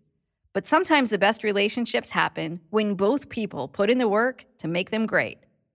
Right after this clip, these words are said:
Therapy can be a place to work through the challenges you face in all your relationships, whether with friends, coworkers, your significant other,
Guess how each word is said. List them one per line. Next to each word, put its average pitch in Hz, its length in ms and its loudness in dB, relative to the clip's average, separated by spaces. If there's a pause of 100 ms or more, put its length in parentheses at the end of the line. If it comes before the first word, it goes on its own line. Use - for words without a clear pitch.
(540)
Therapy 330 320 4
can 320 160 0
be 269 100 4
a 254 60 4
place 180 340 0
to 190 120 -6
work 214 180 -2
through 262 240 -4
the 302 100 -2
challenges 220 580 -2
you 233 120 0
face 214 360 -4
in 233 180 -2
all 240 260 4
your 190 140 -6
relationships, - 880 -10 (380)
whether 175 240 2
with 156 140 -6
friends, 247 600 2 (340)
coworkers, 233 800 2 (220)
your 180 140 -2
significant 214 600 0
other, 233 340 2